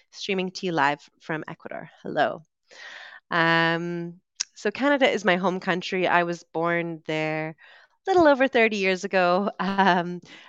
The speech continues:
but I've actually been living in the U K for the last eight years. Um, so today, let's go through some fun facts about Canada. And if you have any questions for me,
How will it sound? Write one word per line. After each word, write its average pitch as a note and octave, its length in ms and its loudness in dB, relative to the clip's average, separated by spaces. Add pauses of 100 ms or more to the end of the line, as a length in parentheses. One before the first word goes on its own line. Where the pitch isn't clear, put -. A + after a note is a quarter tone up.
(120)
but - 100 6
I've F#3+ 140 8
actually G3+ 260 2
been F#3+ 180 2
living F3 320 4
in E3 300 -4
the E3 60 -10
U D#3+ 180 -14
K D#3 280 -6
for D3+ 140 -12
the D3 80 -2
last C#3+ 500 -4
eight E3 220 -8
years. - 640 -10 (520)
Um, C3+ 580 -8
so F#3+ 160 -2
today, A3 400 6
let's G3+ 240 2
go F#3+ 140 0
through G#3 240 -6
some - 260 -4
fun D#3+ 320 -4
facts - 500 -2
about D#3 260 -6
Canada. D3 680 -4
And F#3 160 -4
if F3+ 100 -6
you G3+ 80 -2
have E3+ 100 2
any E3+ 120 -2
questions D3+ 480 -8
for E3+ 140 -6
me, A3 340 2